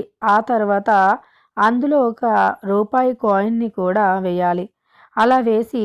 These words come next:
మనకు ఏవైతే సమస్యలు ఉన్నాయో ఆ సమస్యలను చెప్పుకోవాలి. ఆ సమస్యలు అనేవి తొలగిపోవాలి అని మనస్ఫూర్తిగా వేడుకోవాలి. అలా చేసి ఆ తర్వాత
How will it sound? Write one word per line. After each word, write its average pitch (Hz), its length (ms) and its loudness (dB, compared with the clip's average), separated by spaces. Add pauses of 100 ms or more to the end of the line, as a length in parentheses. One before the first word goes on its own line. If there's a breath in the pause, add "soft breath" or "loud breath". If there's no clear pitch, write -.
(320)
మనకు 220 400 -4 (120)
ఏవైతే 208 420 -4
సమస్యలు 202 540 -6
ఉన్నాయో 190 460 -2
ఆ 247 100 0
సమస్యలను 185 640 -6
చెప్పుకోవాలి. 185 760 -4 (560 soft breath)
ఆ 220 140 4
సమస్యలు 247 600 -2
అనేవి 214 380 -2
తొలగిపోవాలి 196 920 -2
అని 202 200 -4
మనస్ఫూర్తిగా 196 1000 -4
వేడుకోవాలి. 185 840 -2 (520 soft breath)
అలా 240 240 4
చేసి 233 440 -2 (200)
ఆ 190 160 2
తర్వాత 190 580 -2